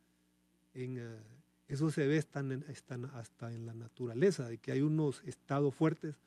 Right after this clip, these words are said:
otros estados débiles, hay otros estados que son medianos. Eso está en la historia de la humanidad. Y todos los imperios, eh, nacen, crecen, se desarrollan y se mueren también. Entonces,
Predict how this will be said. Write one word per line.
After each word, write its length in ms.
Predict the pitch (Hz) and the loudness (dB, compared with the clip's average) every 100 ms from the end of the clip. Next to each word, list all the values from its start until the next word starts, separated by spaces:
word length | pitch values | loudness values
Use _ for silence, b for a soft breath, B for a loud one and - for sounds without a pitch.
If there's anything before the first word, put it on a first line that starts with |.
| b b b b - | b b b b -8
otros 300 | 131 143 131 | -4 -2 -2
estados 420 | 123 - 131 123 | -2 -2 -2 4
débiles, 400 | 147 160 113 104 _ _ _ | 6 6 2 -10 _ _ _
hay 100 | - | -6
otros 260 | 131 - 139 | -6 -4 -8
estados 400 | 127 - 135 139 | -6 -4 -2 -2
que 120 | - | -2
son 200 | 120 139 | -4 -2
medianos. 440 | 135 120 151 151 113 b b b b | 0 2 4 2 -4 b b b b
Eso 260 | 135 180 | 2 2
está 360 | 180 143 - 175 | 2 -2 0 2
en 180 | 180 156 | 4 2
la 40 | |
historia 440 | 139 - 180 175 | 0 2 4 4
de 80 | 143 | 2
la 100 | 123 | 0
humanidad. 540 | 120 117 117 131 170 135 b b b | -4 -8 -6 -4 -4 -6 b b b
Y 80 | 139 | -4
todos 340 | - 165 180 | 6 8 8
los 280 | 180 175 151 | 8 4 0
imperios, 680 | 139 - 175 180 180 160 - _ _ _ _ _ - | -6 -2 4 6 6 4 -4 _ _ _ _ _ -6
eh, 260 | 131 123 117 | -2 -2 -2
nacen, 640 | 131 185 185 185 180 175 - _ _ - | 4 4 4 2 0 -2 -10 _ _ 2
crecen, 500 | 175 196 180 180 175 | 6 6 4 -2 -2
se 120 | 156 | 0
desarrollan 680 | 143 131 123 151 185 185 170 | 0 0 -4 2 6 6 4
y 80 | 131 | -4
se 140 | 123 | -2
mueren 340 | 127 208 180 | 6 6 6
también. 380 | 139 131 185 175 - _ _ _ _ - | 0 -8 -8 -8 -14 _ _ _ _ -18
Entonces, 760 | 127 - 185 175 180 160 - | -2 4 6 6 2 0 -6